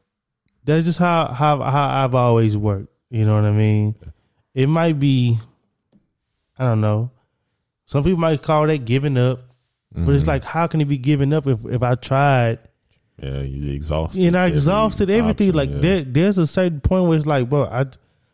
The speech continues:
Speaker 1: I can't talk about it no more." You know what I mean?
Speaker 2: Yeah.
Speaker 1: And, um, and it's probably came from, like, I ain't gonna call them, like, false promises and throw, you know, smut on nobody's name, but, like,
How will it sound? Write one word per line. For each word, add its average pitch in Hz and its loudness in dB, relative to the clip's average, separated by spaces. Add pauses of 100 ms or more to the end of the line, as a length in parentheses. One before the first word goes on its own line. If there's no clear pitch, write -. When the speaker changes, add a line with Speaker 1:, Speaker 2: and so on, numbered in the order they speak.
(140)
Speaker 1:
I 117 -2
can't 160 0
talk 190 -2
about 127 2
it 123 2
no 131 2
more." 175 2 (100)
You 135 0
know 156 2
what 151 2
I 156 2
mean? 170 0 (100)
Speaker 2:
Yeah. 67 -6 (760)
Speaker 1:
And, 151 2
um, 123 2 (1500)
and 214 2
it's 214 4
probably 233 0 (500)
came 160 2
from, 120 -2
like, 104 -2 (200)
I 123 -4
ain't 151 0
gonna 151 2
call 139 0
them, 127 2
like, 117 -6
false 107 -2
promises 101 -4
and 101 -6
throw, 104 -4 (220)
you 117 -2
know, 104 0
smut 110 -2
on 107 0
nobody's 107 0
name, 98 -2
but, 101 -6
like, 104 -4